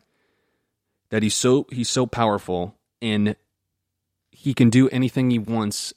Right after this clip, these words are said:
And because we're human beings, we have no reason and we n-, have no authority to ever look at God and ask him why he's doing something or, or, uh,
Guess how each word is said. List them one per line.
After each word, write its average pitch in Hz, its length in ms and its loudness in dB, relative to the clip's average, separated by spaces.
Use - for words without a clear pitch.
And 113 320 0
because 127 380 -2
we're 120 160 -2
human 120 320 4
beings, 98 540 0
we 131 120 0
have 123 240 0
no 113 520 0
reason 123 640 0
and 117 140 0
we 120 80 2
n-, 117 180 0
have 117 280 -4
no 117 320 0
authority 113 720 -2
to - 120 -8
ever 120 160 0
look 123 220 -4
at 82 100 -6
God 101 460 0
and 113 100 -2
ask 110 340 -6
him 98 160 -8
why 107 300 0
he's 113 320 -12
doing 110 300 -4
something 90 480 -10
or, 123 320 -2
or, 143 340 2
uh, 123 120 -2